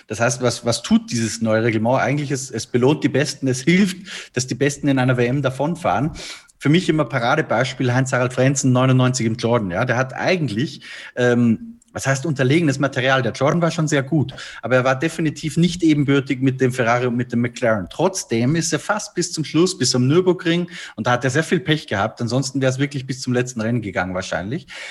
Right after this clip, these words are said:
ähm, konnte der mit diesem Auto um die W M mitfahren. Hätte es jetzt am Samstag Punkte gegeben,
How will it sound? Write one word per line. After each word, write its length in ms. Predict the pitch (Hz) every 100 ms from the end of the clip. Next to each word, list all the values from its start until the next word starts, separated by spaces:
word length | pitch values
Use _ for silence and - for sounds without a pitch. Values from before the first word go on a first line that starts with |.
| -
ähm, 380 | 123 117 117 117 -
konnte 320 | 160 208 202
der 140 | 175 165
mit 180 | 160
diesem 180 | 160 147
Auto 280 | 110 143 143
um 100 | 131
die 120 | 127
W 100 | 123
M 140 | 117 127
mitfahren. 420 | 107 - - - - - -
Hätte 280 | 180 254 208
es 220 | 107 -
jetzt 320 | 98 147 -
am 100 | 117
Samstag 480 | 127 165 - 170 -
Punkte 320 | 190 190 -
gegeben, 580 | 110 92 98 95 170 -